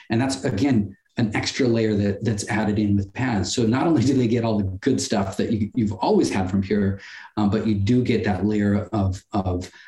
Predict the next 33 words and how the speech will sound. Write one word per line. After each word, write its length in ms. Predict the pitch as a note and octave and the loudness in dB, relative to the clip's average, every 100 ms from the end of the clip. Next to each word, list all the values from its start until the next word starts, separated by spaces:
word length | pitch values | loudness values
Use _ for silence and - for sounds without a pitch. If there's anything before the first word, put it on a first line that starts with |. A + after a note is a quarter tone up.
| - | -8
uh, 180 | G#2 F#2+ G2 | -4 -2 0
a 60 | |
nice 360 | G2+ G#2 G#2 - | 2 2 0 0
warm 240 | G#2 G2 | 2 4
blanket 340 | G2 G2+ G2 G2 | 4 2 2 2
around 400 | G2 G2 G2 F#2+ | 2 2 2 2
you. 160 | F#2 | 2
I, 260 | G2 A2+ - - | 0 -2 -6 -4
I 60 | A#2 | 0
say 120 | C3 | 2
that 140 | A#2 | 2
as 120 | A2+ | 2
I'm 120 | A2 A2+ | 2 2
looking 200 | - B2+ | 2 2
out 180 | G#2+ | 2
my 60 | A2+ | 2
window 220 | A2 G#2+ | 2 2
to, 380 | G2+ G2+ - - | 2 -2 -4 -4
um, 200 | G#2+ G2 | 0 0
at 180 | G#2 G2+ | 0 -4
snow, 400 | - B2+ A#2+ G#2+ | -2 2 2 2
but 260 | G2+ A2 - - | 0 -2 -4 -6
that's 240 | - G#2 B2 | -2 -2 0
what, 140 | B2+ - - A#2 - | 0 0 0 -2 0
what 280 | G3 C3+ B2 | 0 2 2
it 100 | G#2+ | 2
immediately 400 | A2+ A2+ A2+ A2 | 4 4 2 2
made 200 | G#2+ G2+ | 2 2
me 140 | G2+ G2 | 0 0
think 220 | A2 G#2+ | -2 0
of 220 | G2+ F#2+ | 0 0
is, 200 | G2 F#2 | 0 -2
uh, 360 | - G2+ F#2+ | -2 0 0